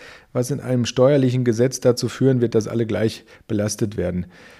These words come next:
Das, äh, werden wir nicht hinbekommen. Grundsätzlich glaube ich, so scheint der Entwurf zu sein, wenn man von achtundvierzig Millionen Bürgerinnen und Bürgern spricht in Deutschland, die entlastet werden, ist das schon mal eine verdammt große Gruppe.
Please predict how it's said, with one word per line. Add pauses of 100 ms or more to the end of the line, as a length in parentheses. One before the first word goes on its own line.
(280)
Das,
äh,
werden
wir
nicht
hinbekommen.
Grundsätzlich
glaube
ich,
so
scheint
der
Entwurf
zu
sein,
wenn
man
von
achtundvierzig
Millionen
Bürgerinnen
und
Bürgern
spricht
in
Deutschland,
die
entlastet
werden,
ist
das
schon
mal
eine
verdammt
große
Gruppe.